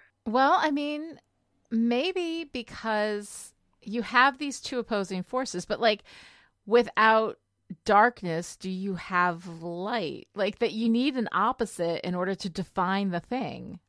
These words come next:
right? So in order to have good, you've gotta have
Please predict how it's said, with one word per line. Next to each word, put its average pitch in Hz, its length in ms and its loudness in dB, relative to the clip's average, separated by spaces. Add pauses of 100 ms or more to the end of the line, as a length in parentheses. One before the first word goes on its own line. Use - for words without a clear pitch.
right? 180 440 -2 (640)
So 226 680 4 (380)
in 226 220 4
order 262 300 4
to 226 120 0
have 226 580 0
good, 214 420 2
you've 185 120 -4
gotta 190 260 2
have 190 280 2